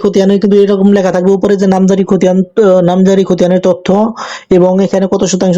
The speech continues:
জমি সেটাও লেখা আছে, মৌজা লেখা আছে। এখানে কি কি লেখা থাকবে? বিভাগ, জেলা, উপজেলা এবং সার্ভে, সার্ভে অর্থ সার্ভে, সার্ভের খতিয়ান নাকি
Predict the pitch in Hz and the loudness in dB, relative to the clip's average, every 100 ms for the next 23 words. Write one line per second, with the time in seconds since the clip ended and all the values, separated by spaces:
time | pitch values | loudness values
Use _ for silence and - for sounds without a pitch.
0 | 190 196 170 196 185 185 196 196 - 208 | 2 2 0 0 0 0 0 0 0 0
1 | 190 190 190 190 180 175 202 208 226 - | 2 2 0 0 0 -2 0 -2 -4 -12
2 | - - 170 185 196 208 190 175 143 139 | -6 -2 -2 -2 0 0 0 -4 -2 -2
3 | 135 143 190 170 185 202 - - _ - | 0 0 0 0 0 -2 -6 -14 _ -20
4 | _ 143 147 190 180 185 202 220 - _ | _ -2 2 2 2 0 -2 -4 -8 _
5 | - _ 170 202 196 175 185 185 202 214 | -20 _ -6 -2 0 0 0 0 0 -4
6 | - _ _ _ _ - 175 165 185 196 | -8 _ _ _ _ -2 0 2 0 0
7 | 196 180 - 175 170 190 208 214 202 180 | -2 -2 -2 0 0 0 2 0 -2 -2
8 | 175 185 196 196 196 190 175 185 175 185 | -2 0 0 0 0 -2 -2 -2 0 0
9 | 190 180 190 175 190 190 220 202 180 | 2 0 -2 -2 -2 0 0 0 0